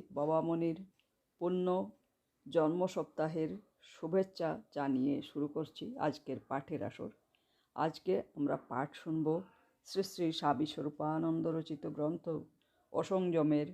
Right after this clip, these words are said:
মূলচ্ছেদ নামক গ্রন্থ থেকে। সচ্চিন্তাই শুদ্ধ জীবন লাভের উপায়। সর্বদা সচ্চিন্তা করবে, তাহাতে দেখো তোমার জীবন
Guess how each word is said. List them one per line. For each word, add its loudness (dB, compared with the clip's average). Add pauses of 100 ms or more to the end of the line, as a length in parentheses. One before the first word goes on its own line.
(200)
মূলচ্ছেদ 2 (360)
নামক -6 (520)
গ্রন্থ -10
থেকে। -14 (1080)
সচ্চিন্তাই 2 (360)
শুদ্ধ -8 (160)
জীবন 2
লাভের 2 (100)
উপায়। -4 (840)
সর্বদা 6 (500)
সচ্চিন্তা 0
করবে, 2 (640)
তাহাতে 0
দেখো 0 (520)
তোমার 2
জীবন 4